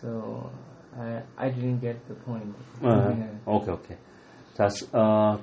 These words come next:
Speaker 2: 톱 텐이 질문한 거는, 어, 고고도 미사일 방어 사드를 배치를 하는데 중국이, 어, 결단코 반대를 했다. 그래서 우리 정부는 일단 배치 결정은 났고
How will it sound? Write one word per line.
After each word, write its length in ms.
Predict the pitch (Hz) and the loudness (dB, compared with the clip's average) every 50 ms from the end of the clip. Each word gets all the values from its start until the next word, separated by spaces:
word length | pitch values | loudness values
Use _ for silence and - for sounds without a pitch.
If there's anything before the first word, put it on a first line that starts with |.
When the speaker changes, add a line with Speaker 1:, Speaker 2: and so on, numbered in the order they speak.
| - | 0
Speaker 2:
톱 180 | - 196 196 196 | 2 2 4 6
텐이 220 | - 202 202 185 | 8 10 10 10
질문한 400 | 170 - 160 160 160 160 156 151 | 8 8 6 6 6 6 6 6
거는, 360 | 143 147 160 185 196 202 190 - - - - - - - - - - - - - - - - - - - - - | 6 6 6 6 6 4 2 -4 -8 -14 -20 -20 -20 -20 -20 -20 -20 -20 -20 -20 -20 -20 -20 -20 -20 -20 -14 -6
어, 240 | 113 110 101 101 - | -2 0 0 2 8
고고도 480 | - 139 147 147 170 165 160 160 147 | 10 10 10 12 10 8 8 8 6
미사일 400 | 135 131 127 123 - 135 127 120 | 6 6 4 4 2 2 2 2
방어 300 | 120 110 107 107 107 104 | 2 0 0 0 0 -2
사드를 1700 | 101 - - 170 170 175 165 - 123 113 127 151 165 175 170 - - - - - - - - 139 120 113 110 107 107 107 104 104 101 - - - - - - - - - - - - - | -2 2 6 8 10 10 8 8 6 4 6 4 2 0 -2 -8 -14 -20 -20 -20 -20 -18 -12 -8 -4 -2 0 0 0 0 0 -2 -4 -8 -12 -20 -20 -20 -20 -20 -20 -20 -20 -20 -8 -2
배치를 380 | - 110 110 110 - 123 120 113 | 2 2 2 2 0 0 2 2
하는데 300 | 110 107 107 113 107 104 | 2 2 2 2 0 0
중국이, 680 | - - 123 117 107 110 107 107 110 117 120 123 - - | 0 0 0 0 0 0 0 0 0 0 0 0 0 -2
어, 320 | 107 101 98 98 95 95 - | -2 -2 0 0 0 -2 0
결단코 480 | - 117 110 107 123 117 113 107 - 104 | 2 2 2 4 4 2 2 2 0 -2
반대를 340 | 101 101 104 104 104 98 95 92 | 0 0 0 0 0 0 -2 -2
했다. 300 | - - 92 82 78 - - - - - - - - - - - - | -2 -2 -2 -2 -4 -6 -14 -20 -20 -20 -20 -20 -20 -20 -20 -20 -16
그래서 260 | - 113 95 107 101 98 | -12 -6 -2 0 2 2
우리 240 | 95 98 107 113 | 2 4 4 4
정부는 680 | 107 113 107 104 104 101 104 110 113 123 127 123 123 - - | 4 4 4 2 2 2 2 2 2 2 0 -2 -4 -6 -8
일단 400 | 107 - - 107 101 98 92 - - - - - - - - | -8 -4 -2 -2 -2 -4 -6 -10 -14 -20 -20 -20 -20 -8 0
배치 360 | - 113 113 110 - 123 110 | 2 2 2 2 0 0 2
결정은 400 | 117 110 104 - 120 113 113 107 | 2 2 2 2 2 0 2 0
났고 560 | 95 80 - - - - 104 98 85 - | 0 -2 -4 -4 0 4 4 4 4 2